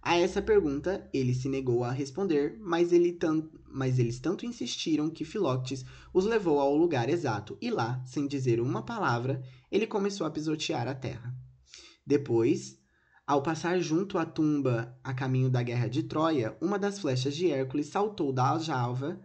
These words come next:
e atravessou-lhe o pé, um aviso de que não po-, de meu Deus, gente. Um aviso de que não se podem revelar os segredos divinos, nem mesmo por meio de sinais ou insinuações.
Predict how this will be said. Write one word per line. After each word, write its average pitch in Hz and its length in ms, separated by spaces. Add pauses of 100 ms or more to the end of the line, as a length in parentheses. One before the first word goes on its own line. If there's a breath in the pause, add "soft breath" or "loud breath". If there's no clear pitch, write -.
(320 loud breath)
e 202 100
atravessou-lhe 202 720
o 160 80
pé, 135 420 (460 soft breath)
um 143 160
aviso 143 340
de 147 120
que 131 120
não 135 280
po-, - 280 (380)
de 139 240 (600)
meu 120 140
Deus, 107 180
gente. 98 340
Um 131 140
aviso 131 640 (320 loud breath)
de 151 160
que 160 140
não 156 180
se - 140
podem 151 320
revelar 143 420
os 120 60
segredos 117 420
divinos, 127 640 (100)
nem 165 220
mesmo 143 340
por 160 180
meio 127 240
de 127 140
sinais 113 640
ou 143 340 (160)
insinuações. 170 1200